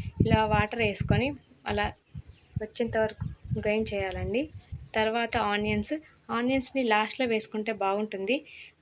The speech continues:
ముందుగా వేసుకుంటే అంతా చాలా మెత్తగా అయిపోయి స్వీ-, పచ్చడి కూడా స్వీట్‌గా అనిపిస్తుందండి. So లాస్ట్‌లో యాడ్ చేసుకుంటే బాగుంటది. కొత్తిమీర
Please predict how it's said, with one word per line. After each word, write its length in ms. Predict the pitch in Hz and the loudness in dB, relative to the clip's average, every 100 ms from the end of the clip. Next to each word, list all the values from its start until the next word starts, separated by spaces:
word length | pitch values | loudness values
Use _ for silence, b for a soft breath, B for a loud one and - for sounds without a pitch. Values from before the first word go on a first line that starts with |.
| 233 | -2
ముందుగా 520 | 240 240 254 269 277 | 2 2 2 6 6
వేసుకుంటే 600 | 254 247 247 - 247 269 | 8 6 2 -2 2 4
అంతా 360 | 262 233 240 254 | 4 2 0 0
చాలా 240 | 247 233 226 | 0 0 2
మెత్తగా 460 | 220 220 240 240 | 0 0 2 4
అయిపోయి 420 | 233 226 226 226 233 233 - | 4 4 0 2 0 -2 -6
స్వీ-, 320 | - - 254 262 _ - | -10 -2 -2 -2 _ -6
పచ్చడి 360 | 233 247 262 | -2 2 2
కూడా 160 | 247 262 | 2 0
స్వీట్‌గా 520 | - - 240 247 262 | -2 -4 -2 2 2
అనిపిస్తుందండి. 720 | 254 214 214 - 196 185 185 277 B B B - | 2 0 -4 -4 -6 -4 -2 -2 B B B 2
So 120 | 269 | 4
లాస్ట్‌లో 460 | 240 214 226 - 247 | 6 4 2 2 4
యాడ్ 180 | 220 208 | 4 4
చేసుకుంటే 380 | 202 - 202 196 | 0 0 0 2
బాగుంటది. 520 | 185 185 190 180 247 320 B - - | 2 2 4 4 4 2 B -4 2
కొత్తిమీర 520 | 220 - 247 240 208 | 2 4 4 4 6